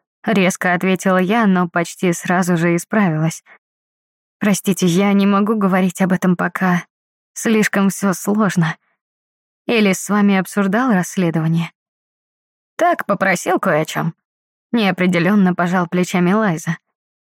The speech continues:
Похоже, моё нежелание откровенничать его обидело.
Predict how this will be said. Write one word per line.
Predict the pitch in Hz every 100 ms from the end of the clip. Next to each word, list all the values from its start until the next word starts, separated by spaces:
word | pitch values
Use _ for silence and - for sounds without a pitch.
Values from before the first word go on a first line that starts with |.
| _ _
Похоже, | - 214 - 269 254
моё | 247 233 240
нежелание | 226 214 208 202 214 202 190
откровенничать | - 185 185 185 196 196 - 180 196
его | 180 180
обидело. | 180 175 160 - 156 160